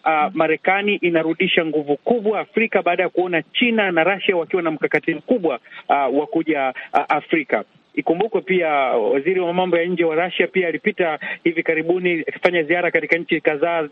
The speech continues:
kadhaa za Afrika, na hata Ch-, China wamekuwa na mkakati mkubwa wa nchi za Kiafrika na hata kusamehe baadhi ya mambo katika nchi za Afrika. Kwa hiyo unaweza kuona kwamba sasa Marekani naye anatafuta nguvu kubwa kujua kwamba Afrika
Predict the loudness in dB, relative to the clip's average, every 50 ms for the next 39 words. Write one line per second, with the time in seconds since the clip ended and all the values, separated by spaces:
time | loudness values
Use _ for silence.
0 | -4 -2 0 2 2 2 2 0 0 0 -2 -2 0 -2 -2 0 0 -2 -2 -2
1 | -6 -14 -20 -20 _ -2 0 0 0 0 0 -2 -2 -2 -4 _ _ _ -8 -8
2 | -8 -6 -2 0 0 0 2 0 -2 0 0 0 0 0 -2 -2 -2 -2 -2 0
3 | 0 0 0 0 -2 -4 0 0 0 0 2 0 0 0 -2 -2 0 0 0 0
4 | 0 -2 -4 -2 -2 -2 0 0 2 2 2 2 2 2 0 0 -2 -6 _ _
5 | -6 -4 -2 0 0 2 2 0 0 0 0 0 2 2 2 2 2 0 0 0
6 | 0 0 2 2 0 0 0 0 0 0 0 0 2 0 0 0 0 0 0 0
7 | 0 0 -2 -2 -2 -2 -4 -4 -10 -20 _ _ _ _ -2 0 0 2 2 0
8 | 0 0 0 0 0 0 0 -2 0 -2 -2 0 -2 0 0 0 0 0 0 0
9 | 2 0 0 2 0 0 2 2 0 0 0 0 0 2 2 2 2 2 2 2
10 | 2 2 2 2 0 -2 -2 -2 -2 0 0 -2 -2 0 -2 -4 -2 -2 -2 -2
11 | 0 -2 -2 -2 -2 -2 -2 -2 -2 -2 -2 -2 -2 -4 -4 -6 -8 -8 -10 -4
12 | -2 0 0 0 0 0 0 0 0 0 0 0 0